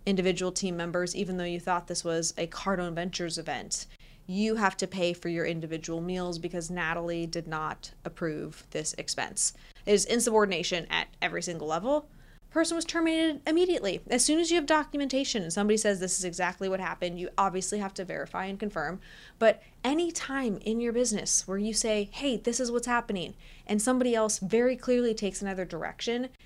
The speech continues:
as long as there's no confusion. So this is why I say, like, I said these things in email. It wasn't a conversation. It wasn't, you know, me, uh, communicating in, in some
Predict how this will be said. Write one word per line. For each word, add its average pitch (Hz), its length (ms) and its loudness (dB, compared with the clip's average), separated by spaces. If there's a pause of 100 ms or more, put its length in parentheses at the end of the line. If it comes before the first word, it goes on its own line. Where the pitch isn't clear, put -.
(220)
as 233 180 2
long 330 240 2
as 440 140 2
there's 277 260 2
no 214 200 2
confusion. 175 640 -4
So 190 100 -4
this 208 180 0
is 220 120 -4
why 196 160 2
I 175 80 0
say, 170 320 -2
like, 143 300 -8 (360)
I 190 80 0
said 226 240 0
these 196 180 0
things 190 300 -2
in 160 240 -4
email. 170 400 -2 (140)
It 170 100 -4
wasn't 202 280 0
a - 20 -2
conversation. 196 1080 -2 (380)
It - 100 -6
wasn't, 196 460 2
you 208 140 0
know, 160 280 -4
me, 175 460 -4 (520)
uh, 170 340 -2
communicating 208 840 4
in, 165 320 -2
in 165 240 -4
some 170 720 -2